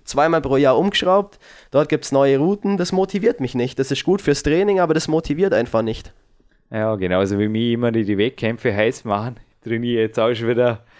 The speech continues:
Speaker 2: ja, im Moment bin ich wirklich ein bisschen im Reservistenstatus, aber ich weiß, dass in Kürze eine Ausschreibung hier reinflattern wird. Ja, noch habe ich ohnehin den Dezember im Auge, aber es wird nächstes Jahr wieder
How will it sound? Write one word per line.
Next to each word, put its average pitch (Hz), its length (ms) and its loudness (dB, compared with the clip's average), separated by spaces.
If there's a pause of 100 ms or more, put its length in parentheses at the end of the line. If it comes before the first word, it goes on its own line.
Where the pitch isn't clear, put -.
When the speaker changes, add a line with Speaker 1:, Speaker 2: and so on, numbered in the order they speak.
(140)
Speaker 2:
ja, 117 180 2
im 107 120 -4
Moment 117 340 0
bin 127 120 2
ich 127 60 2
wirklich 139 260 2
ein 127 40 0
bisschen 135 200 2
im 131 140 0
Reservistenstatus, 139 1400 0
aber 123 140 2
ich 117 160 -4
weiß, 113 480 0 (480)
dass 123 160 -2
in 123 100 -2
Kürze 139 380 0
eine 113 160 2
Ausschreibung 127 440 0
hier 123 220 0
reinflattern 120 600 0
wird. 123 380 -4
Ja, 107 120 -6
noch 117 260 -4
habe 107 200 2
ich 101 40 4
ohnehin 120 360 0
den 113 140 -4
Dezember 113 500 0
im 117 80 0
Auge, 123 420 0
aber 104 340 -2 (560)
es - 540 -6
wird 127 260 0
nächstes 120 360 0
Jahr 113 200 4
wieder 110 440 2